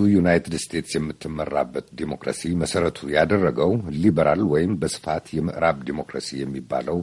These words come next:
ጽንሰ ሐሳብ ነጻነትን መሰረት ያደረገ ነው። የግለሰብ ነጻነትና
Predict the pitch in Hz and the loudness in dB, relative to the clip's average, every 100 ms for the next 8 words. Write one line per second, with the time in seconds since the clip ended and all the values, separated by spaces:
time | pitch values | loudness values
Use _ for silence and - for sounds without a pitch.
0 | - - 98 - 73 67 - 76 78 - | -4 -2 -2 -2 -2 -2 -2 0 0 -2
1 | _ _ - 85 - 67 65 64 - 67 | _ _ -4 -4 -2 -4 -4 -8 -12 -16
2 | 67 _ _ 71 67 64 62 62 - 57 | -16 _ _ -8 -4 -2 0 -2 -2 -4
3 | 58 55 50 - - _ _ _ 76 69 | -2 -4 -6 -12 -20 _ _ _ -2 0
4 | 67 69 67 69 67 65 65 64 69 64 | 0 -2 -4 -6 -2 0 0 -4 -6 -4